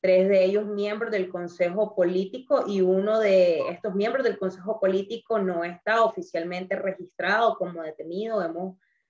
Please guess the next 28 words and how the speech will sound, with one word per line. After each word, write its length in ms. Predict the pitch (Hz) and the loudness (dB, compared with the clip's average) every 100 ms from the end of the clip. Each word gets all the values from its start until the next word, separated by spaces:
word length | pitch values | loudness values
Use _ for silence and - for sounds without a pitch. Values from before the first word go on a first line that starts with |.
| _ | _
solicitado 760 | - 208 202 208 196 180 220 | -2 0 0 -2 0 2 2
información 960 | 233 202 202 185 170 - 190 190 214 220 | 2 0 0 0 -4 -4 2 2 2 -2
en 200 | 202 175 | -4 -4
la 160 | 170 165 | -6 -4
policía, 1080 | 165 160 - 240 247 247 233 226 226 226 202 | -4 -4 -8 -8 -4 0 2 2 2 2 4
en 520 | 185 175 170 165 165 | 4 4 2 -2 -8
su 180 | - 170 | -4 -4
estatus 420 | 170 170 202 202 | -2 -6 -2 2
legal, 520 | 196 170 180 220 302 - _ _ - | 2 2 2 0 -2 -10 _ _ -2
y 140 | 202 | 0
no 240 | 196 180 | 2 0
ha 80 | 175 | -2
habido 400 | 175 180 180 180 | -2 -2 0 -2
ningún 380 | 180 170 170 165 | -4 -8 -8 -6
tipo 260 | 165 - 175 | -10 -4 -4
de 60 | |
respuesta. 680 | 170 - _ - 247 254 180 | -4 -8 _ -6 -4 -4 -6
Estos 220 | - 180 | -8 -10
tres 200 | - 180 | -4 -4
miembros 400 | 190 175 175 180 | -2 -4 -6 -10
son 340 | - 185 180 175 | 0 0 0 -2
Alex 340 | 165 165 - | -2 -4 -4
Hernández, 800 | 170 175 220 247 240 214 220 220 | -6 -2 0 2 0 2 2 2
José 240 | 190 - | 0 -4
Antonio 420 | 175 165 175 180 175 | -10 -4 -4 -4 -4
Peraza, 600 | 165 190 233 233 226 214 | 0 2 2 0 -2 0
Tamara 440 | 170 165 160 156 | -4 -2 -4 -4
Dávila, 720 | 160 226 262 277 277 285 | -2 0 2 2 2 0